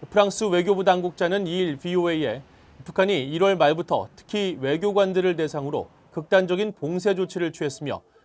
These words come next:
이런 조치가 평양 주재 프랑스 협력 사무소에 원활한 운영을 심각하게 제한했다고 말했습니다. 그러면서 이런 여건 아래서 다른 유럽 국가들과의 협의를 거쳐 프랑스 협력 사무소를 임시 폐쇄하기로 결정했으며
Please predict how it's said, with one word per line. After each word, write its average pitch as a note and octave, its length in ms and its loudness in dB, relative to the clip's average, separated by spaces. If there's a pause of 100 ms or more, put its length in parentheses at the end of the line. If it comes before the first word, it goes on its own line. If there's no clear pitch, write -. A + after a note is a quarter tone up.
(120)
이런 F#3 260 2
조치가 D#3+ 520 -2
평양 G3 380 -2
주재 F3 260 -2
프랑스 G3+ 500 -4
협력 G#3 340 -6
사무소에 E3+ 480 -4 (240)
원활한 F3 440 2
운영을 D#3+ 360 -2
심각하게 G3 760 -4
제한했다고 D#3 720 -2
말했습니다. A#2+ 600 -6 (800)
그러면서 G3 480 2
이런 G3 320 2
여건 F#3 260 0
아래서 E3+ 420 0
다른 E3+ 460 -2
유럽 F3+ 280 0
국가들과의 F3 600 0
협의를 G#3+ 300 -4
거쳐 D#3 420 -4 (280)
프랑스 G#3 360 0
협력 G3 320 -2
사무소를 E3 600 -4
임시 E3 440 -6
폐쇄하기로 G3 680 -2
결정했으며 D3+ 680 -6